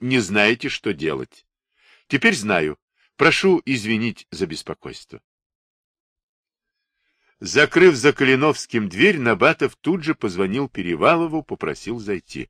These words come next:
"Что случилось?" еще в дверях спросил Перевалов. "Я только что был на льду, там все в порядке". "По латыни это называется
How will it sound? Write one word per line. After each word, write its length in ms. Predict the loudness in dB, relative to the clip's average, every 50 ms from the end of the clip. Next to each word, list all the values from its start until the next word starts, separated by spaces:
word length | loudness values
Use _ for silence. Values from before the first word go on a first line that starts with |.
| _ _ _ _ _ _ _ _ _ _ _ _ _
"Что 260 | -18 -4 0 0 0
случилось?" 720 | 2 0 -2 -4 -2 0 0 2 2 2 0 -2 -6 -16 -20 _ _ _ _ _ -6
еще 300 | -4 -2 0 2 2 2
в 40 |
дверях 360 | 2 2 2 4 4 4 2 0
спросил 440 | -2 -4 -2 -2 -2 -2 -4 -6
Перевалов. 560 | -4 -4 -6 -4 -4 -2 -2 -2 -4 -6 -10 -18 _ _ _ _ _ _ _ _
"Я 180 | 0 0 0 0
только 400 | 2 4 6 6 6 4 2 -4
что 220 | -4 -4 -4 -4
был 200 | 0 2 2 2
на 160 | 2 0 -2 -4
льду, 260 | -4 -4 -4 -6 -4
там 180 | -4 -6 -8 -8
все 180 | -6 -6 -6
в 60 | -6 -6
порядке". 560 | -4 -4 -4 -2 -4 -6 -6 _ -16 -20 -20 _ _ _ _ _ _ _ _ _ _ _ _ _ _ _ _ _ _ _ _ _ _
"По 80 | 2
латыни 680 | 4 6 6 4 4 2 2 2 2 4 4 2 2 2 0
это 220 | -2 -2 -2 -2
называется 800 | -2 -2 0 0 2 2 4 4 4 2 0 -2 -4 -2 0 0